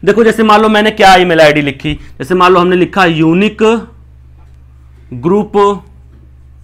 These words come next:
पीवीटी डॉट एल टी डी, ठीक है, at the rate gmail dot com मैंने लिख दिया,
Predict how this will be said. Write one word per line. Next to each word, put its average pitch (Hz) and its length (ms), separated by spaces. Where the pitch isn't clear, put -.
पीवीटी 190 760
डॉट 170 380
एल 160 200
टी 151 160
डी, 123 340
ठीक 170 160
है, 202 100
at 160 340
the 156 80
rate 202 340
gmail 160 600
dot 147 200
com 117 140
मैंने 139 260
लिख 151 200
दिया, 190 380